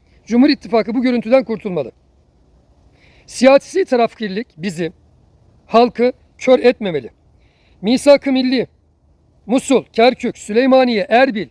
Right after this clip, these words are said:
buralar Misak-ı Milli sınırları içinde. Niye kimse Misak-ı Milli'yi anmıyor? Herkes o topraktan kurtulmak, ya enteresan bir şey. Yani problemden kurtulmak için problemleri görmezden mi geleceğiz?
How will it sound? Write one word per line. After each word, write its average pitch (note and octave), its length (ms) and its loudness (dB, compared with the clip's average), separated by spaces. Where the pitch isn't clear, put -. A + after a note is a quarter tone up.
buralar B3 340 0
Misak-ı B3+ 480 -4
Milli B3+ 240 -2
sınırları A#3+ 360 -2
içinde. F#3+ 340 -4
Niye D#4+ 160 4
kimse E4+ 280 -2
Misak-ı C4 380 -2
Milli'yi A#3 260 -2
anmıyor? A3+ 320 -6
Herkes G4 520 2
o C4+ 100 -2
topraktan C#4+ 520 0
kurtulmak, A3+ 580 -6
ya B3+ 80 2
enteresan C4+ 600 0
bir C#4+ 60 -6
şey. - 180 -12
Yani C4 180 4
problemden C#4 640 0
kurtulmak B3+ 540 -4
için - 240 -18
problemleri C4+ 560 2
görmezden B3 600 0
mi C#4+ 80 0
geleceğiz? D3+ 440 -10